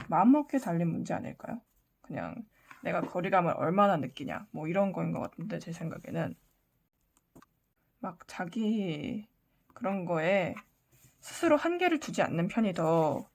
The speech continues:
사람들과 재미있게 잘 지낼 수 있는 방법이 아닌가 하고 항상 생각해요. 뭐 막 뭐 회사 사람이다 이러면 좀 얘기가 달라질 수도 있겠지만 어쨌거나 같이 공부를 하고 같이 얘기하고 밥도 먹고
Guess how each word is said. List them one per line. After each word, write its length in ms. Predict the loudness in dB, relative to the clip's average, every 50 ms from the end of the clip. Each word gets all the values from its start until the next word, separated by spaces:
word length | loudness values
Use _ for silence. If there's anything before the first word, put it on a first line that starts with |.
| -10 -8 -6 -6 -6 -8 -12 _ -8
사람들과 460 | -2 2 4 6 6 6 6 4 2 0
재미있게 800 | 0 0 2 4 4 4 4 2 -2 -2 0 0 2 0 0 -6
잘 180 | -10 -6 -6 -6
지낼 240 | -4 -4 -4 -4
수 120 | -4 -2 -4
있는 140 | -4 -4 -4
방법이 340 | -4 -6 -6 -6 -4 -4
아닌가 360 | -4 -4 -4 -4 -4 -2 0 2
하고 140 | 2 4
항상 220 | 4 4 6 4 4
생각해요. 440 | 4 4 2 2 2 -2 -6 -16 -16 _ _ _ _ _ _ _ _ _ _ _ _ _ _ -20 -20 _ _ _ _ _ _ -10 -6
뭐 280 | -4 -4 -4 -4 -4 -6
막 200 | -6 -6 -6 -6
뭐 100 | -6 -4 0
회사 260 | 2 4 6 6 6
사람이다 420 | 8 8 6 6 6 4 2 0
이러면 260 | 0 2 2 2 2 2
좀 140 | 2 0
얘기가 180 | 0 0 0 -2
달라질 340 | -2 0 0 0 0 0 0 -2
수도 220 | -2 -6 -6 -8
있겠지만 720 | -8 -8 -10 -12 -10 -8 -4 0 2 2 2 2 0 -4 -8 _ _ _ _ _ _ _ _ _ -20 _ _ _ _ _ _ _ _ _ _ _ _ _ _ -20 _ _
어쨌거나 500 | -8 -4 -2 -2 -2 -2 0 2 2 2
같이 580 | 2 0 -4 -6 -6 -4 0 2 2 4 2 2
공부를 520 | 0 0 -2 -2 -2 -2 0 0 2 2
하고 460 | 4 2 2 0 0 0 0 0 0 -2
같이 360 | -6 -10 -12 -12 -10 -6 -6
얘기하고 360 | -4 -2 2 4 4 4 4
밥도 280 | 0 -6 -4 -2 0 0
먹고 800 | 0 0 -4 -6 -10 -10 -6 -4 -4 -2 -2 -2 -4 -6 -8